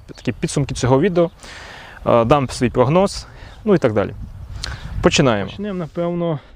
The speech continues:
з чого почнемо? Давайте почнемо з Азії. Ось біля нас стоїть Азія. І Азія тут вся масово наливається зараз. Вона вже перецвіла. Перецвіла.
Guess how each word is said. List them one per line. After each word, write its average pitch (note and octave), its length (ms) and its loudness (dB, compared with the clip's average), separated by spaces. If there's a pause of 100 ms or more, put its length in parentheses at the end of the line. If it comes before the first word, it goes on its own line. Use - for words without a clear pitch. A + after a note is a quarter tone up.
(1200)
з - 40 -16
чого E3 260 -2
почнемо? - 320 -14
Давайте B3 260 -4
почнемо D3+ 300 -6
з B2 80 -6
Азії. G2 360 -6 (320)
Ось A#2 180 -16
біля A#2+ 160 -6
нас B2 140 -6
стоїть C3+ 240 -14
Азія. E3+ 400 -8 (1080)
І C#3+ 80 -2
Азія F#3+ 260 -2
тут D3+ 120 -10
вся - 160 -6
масово F3 420 -4
наливається C#3+ 540 -2
зараз. G#2 440 -12 (140)
Вона B2+ 160 -4
вже B2+ 140 -4
перецвіла. E3 600 -6 (1400)
Перецвіла. C3+ 800 -4